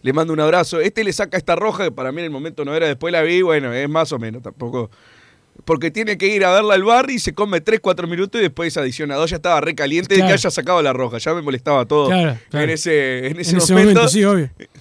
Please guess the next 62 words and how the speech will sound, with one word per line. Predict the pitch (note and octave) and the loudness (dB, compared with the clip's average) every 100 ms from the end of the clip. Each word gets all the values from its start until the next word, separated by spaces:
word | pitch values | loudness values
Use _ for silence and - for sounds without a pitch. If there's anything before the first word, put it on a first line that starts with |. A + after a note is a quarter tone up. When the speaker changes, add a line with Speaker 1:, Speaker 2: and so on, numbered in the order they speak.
| _ - | _ -8
Speaker 1:
No | A#3+ | -4
me | C#4 | -2
parece, | F#3+ E3+ D#3 | 0 0 -2
no | F3 | -2
me | F#3+ | 0
hubiera | F#3 F3 | 2 2
parecido | C#3+ C#3+ D3+ | 0 -4 -4
tan | C3 B2+ | -6 -4
raro, | A#2+ B2 A#2+ | -2 -2 -2
eh, | C3 | -6
no | D3 | -6
sé | E3 | -6
si | D3+ | -6
era | C#3+ | -6
tanto | B2+ C#3+ C#3 A#2+ | -6 -6 -6 -8
Speaker 2:
Este, | G#2 | -6
Speaker 1:
conspiración, | F3+ E3+ C3+ A#2+ G3+ | -8 -6 -6 -4 -2
Speaker 2:
no, | B3+ B3 | 0 0
no, | E3 | 0
Speaker 1:
pero | D3+ | 0
Speaker 2:
y, | G3 | 2
Speaker 1:
ta, | F3+ | 2
no | F#3 | 2
Speaker 2:
y | |
Speaker 1:
lo | F#3+ | 0
llamaron. | - D#3 F3+ D3 | -2 0 0 2
Speaker 2:
Peñarol | G#3 G3+ A#3+ | 0 0 0
llega | C4+ | 0
al | A3 | -2
empate, | F#3 G#3+ A#3+ C4+ | -2 -2 -2 -4
pero | F#3 | -4
Massa, | F3+ G#3+ D4 C4+ | -4 -4 -4 -6
después | D#3 C#3+ G3+ | -8 -10 -10
lo, | A3 | -8
esto, | A3 G#3+ F#3+ | -10 -10 -10
y | F#3 F3 | -12 -10
pasa | C#4 C4+ | -6 -6
en | |
cualquier | A3 G#3 F#3 | -6 -6 -8
partido, | F3+ A3 F3 | -8 -8 -8
porque | F#3+ | -8
no | G#3+ | -8
es | G#3 A3 | -8 -8
algo | A3 F#3+ C#3+ _ _ _ | -8 -10 -10 _ _ _
contra | - F#3+ | -2 0
Speaker 1:
No | F#3+ | 2
se | |
jugaron | E3 A#3 G#3 | 4 6 6
Speaker 2:
Peñarol, | - | 4
Speaker 1:
los | C3 | 0
descuentos, | B2+ G#3+ | 2 0
Speaker 2:
no | G#3 | 2
Speaker 1:
¿no? | D4 | 0
Speaker 2:
se | C4 | 0
juega | A#3+ C#4 | 2 2
el | A3+ | 4
tiempo | B3+ A3+ | 2 2
Speaker 1:
<laughs> | |
Speaker 2:
adicional | G3+ A#3+ A3 C#4+ | 2 2 4 4
en | B3 | 4
ningún | A#3 | 2
partido | A#3 G#3+ B3 G3 | 0 0 -2 -4